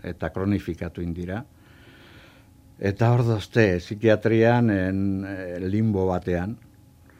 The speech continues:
ez dia joten aurrera, ez dia joten atzera. Guk Albiden proiektuan, eh, ikusi dugunak, eh, botikak aparte, hobekuntza izugarria, beraien artean hartzen dute ohiturak,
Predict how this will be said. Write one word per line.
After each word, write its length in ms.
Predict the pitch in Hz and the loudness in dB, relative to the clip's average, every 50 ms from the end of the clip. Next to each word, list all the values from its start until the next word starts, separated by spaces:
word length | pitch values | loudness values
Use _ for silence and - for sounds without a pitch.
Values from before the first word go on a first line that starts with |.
| - - - - - - - - - _ - | -20 -20 -20 -20 -20 -20 -20 -20 -20 _ -12
ez 300 | - 92 92 87 87 87 | -8 -6 -6 -6 -6 -8
dia 480 | 90 98 98 98 98 92 92 95 92 92 - - | -4 -2 0 2 2 2 0 0 -2 -4 -6 -8
joten 380 | 101 92 - 95 95 95 98 98 | -10 -6 -4 -2 -2 -2 0 0
aurrera, 440 | 98 98 95 101 98 98 107 110 107 | 0 0 0 0 0 0 2 2 2
ez 80 | 98 92 | 0 0
dia 140 | 92 92 85 | -2 -4 -4
joten 360 | 85 98 92 - 92 90 90 | -6 -8 -6 -4 -4 -2 -2
atzera. 420 | 87 87 - - 78 76 73 73 - - _ - - - - - - - - | -4 -6 -6 -10 -12 -12 -12 -16 -18 -20 _ -20 -20 -20 -20 -20 -20 -12 -4
Guk 220 | 104 120 127 127 | -2 -2 0 2
Albiden 340 | 120 98 95 107 110 107 104 | 2 2 2 2 2 2 0
proiektuan, 680 | 98 98 101 92 87 92 - 95 101 120 143 143 120 | 0 0 0 -2 -2 -2 -2 2 2 4 4 2 0
eh, 520 | 110 107 98 101 95 92 95 90 - - 92 | -2 -4 -6 -6 -6 -6 -6 -6 -8 -8 -8
ikusi 300 | 98 - 104 95 - 107 | -8 -8 -8 -2 0 2
dugunak, 560 | 101 104 104 117 117 120 123 131 131 123 113 | 2 2 2 2 0 2 2 0 0 0 0
eh, 360 | 107 104 98 98 95 92 92 - - - - - - - | -2 -2 -2 -2 0 0 0 0 0 -6 -12 -14 -20 -18
botikak 800 | - - - 104 95 98 98 98 98 - 120 117 117 98 85 - | -12 -6 -4 -2 0 2 2 2 2 0 -2 2 2 2 2 2
aparte, 540 | 92 82 - 85 85 - - - 113 143 151 - - - - - - - - - - - - | -2 -2 -2 -2 -4 -4 -2 0 0 0 -2 -4 -12 -20 -20 -20 -20 -20 -20 -20 -20 -8 -2
hobekuntza 720 | - 101 104 131 123 - - 101 101 92 - - 110 110 | 2 6 6 6 6 6 4 2 2 2 4 4 4 4
izugarria, 840 | 101 - - 101 90 92 90 85 85 85 90 95 101 110 113 117 | 4 2 0 0 2 2 0 2 2 2 2 4 4 2 2 0
beraien 340 | 101 92 90 90 90 87 85 | -2 -2 -2 -2 0 0 0
artean 400 | 82 80 - - - 85 85 87 | -2 -4 -4 -8 -8 -6 -4 -4
hartzen 320 | 92 92 - - 95 90 | -6 -6 -2 -2 0 0
dute 220 | 85 82 - 82 82 | 0 -2 -2 -4 -2
ohiturak, 600 | 80 80 76 - - 87 87 90 107 135 143 | -2 -4 -4 -4 -2 -2 0 2 0 0 -2